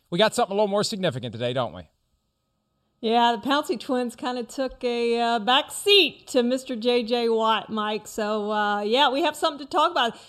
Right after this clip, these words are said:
Speaker 2: This is usually the, the lightest week of news, and we've had some news to talk about this week, so it should pick up from here.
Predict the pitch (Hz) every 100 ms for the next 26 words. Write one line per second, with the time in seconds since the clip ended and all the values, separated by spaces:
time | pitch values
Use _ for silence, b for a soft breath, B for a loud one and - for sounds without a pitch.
0 | B 320 330 330 233 311 415 - 302 285
1 | 285 269 B B B 208 269 269 269 262
2 | 254 285 392 381 - 269 339 370 294 254
3 | 285 311 277 254 247 254 262 285 311 311
4 | 285 302 370 381 254 254 214 220 214 208
5 | 202 214 196 214 208 202 - 220 226 247
6 | 349 254 302 - 302 311 254 247 330 302